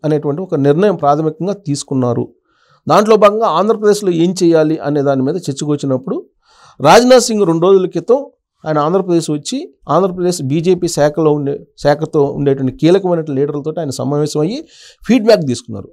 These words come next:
ఫీడ్‌బ్యాక్ తీసుకున్న తర్వాత ఒక ఒపీనియన్‌ని ఆయన తీసుకెళ్లారు ఢిల్లీకి. అదే ఒపీనియన్‌ని బీజేపీ పార్లమెంటరీ బోర్డు సమావేశంలో వ్యక్తపరిచారు రాజ్నాథ్ సింగ్ అనేది ఇప్పుడు ఢిల్లీ వర్గాల నుంచి అందుతున్న సమాచారం. ఏంటి అదనంటే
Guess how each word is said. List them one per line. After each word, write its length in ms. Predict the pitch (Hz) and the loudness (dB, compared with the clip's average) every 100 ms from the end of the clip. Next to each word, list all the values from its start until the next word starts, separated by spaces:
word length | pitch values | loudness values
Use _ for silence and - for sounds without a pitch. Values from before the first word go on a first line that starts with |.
| _ | _
ఫీడ్‌బ్యాక్ 420 | - 202 190 214 214 | -6 -2 0 0 -2
తీసుకున్న 300 | 180 208 196 | -10 -6 -2
తర్వాత 400 | 175 156 156 226 269 262 _ _ - | 0 2 0 -2 -4 -8 _ _ -4
ఒక 140 | 147 | 2
ఒపీనియన్‌ని 720 | 160 185 277 247 226 214 247 185 175 _ _ - | 4 4 4 4 4 0 -2 -4 -6 _ _ -6
ఆయన 200 | 156 160 151 135 147 156 _ | -2 2 2 0 -4 -14 _
తీసుకెళ్లారు 500 | 196 180 170 123 107 | -6 0 0 2 0
ఢిల్లీకి. 500 | 123 143 147 127 113 107 _ _ - | -2 -2 -2 -2 -6 -14 _ _ -2
అదే 200 | 147 480 | 4 6
ఒపీనియన్‌ని 540 | - - 208 190 240 | 6 4 2 -4 -4
బీజేపీ 400 | 220 185 185 175 | -4 -2 0 -2
పార్లమెంటరీ 500 | 175 147 151 160 151 | -2 -2 -2 -4 -4
బోర్డు 200 | 135 135 | -4 -4
సమావేశంలో 600 | 131 123 127 120 131 165 | -2 -2 -2 -2 -2 0
వ్యక్తపరిచారు 840 | 269 165 - 165 147 147 131 139 - | 0 0 -2 -2 -2 -4 -4 -6 -4
రాజ్నాథ్ 320 | 139 147 139 127 | -2 0 0 -2
సింగ్ 320 | 110 110 104 - _ _ _ - | -6 -8 -10 -14 _ _ _ -2
అనేది 380 | 160 165 220 302 - _ _ _ - | 0 0 -4 -10 -16 _ _ _ -8
ఇప్పుడు 200 | 160 156 | -2 0
ఢిల్లీ 280 | 143 185 | 0 2
వర్గాల 340 | 190 165 151 147 | 4 2 0 -4
నుంచి 180 | 147 143 | -2 -4
అందుతున్న 320 | 135 135 156 | -4 -4 -6
సమాచారం. 580 | 214 139 117 - 101 107 _ _ - | -2 -2 -2 -4 -10 -10 _ _ 2
ఏంటి 480 | 160 262 240 262 226 | 6 6 4 -2 -4
అదనంటే 580 | 143 156 147 135 139 | -2 0 0 -2 -2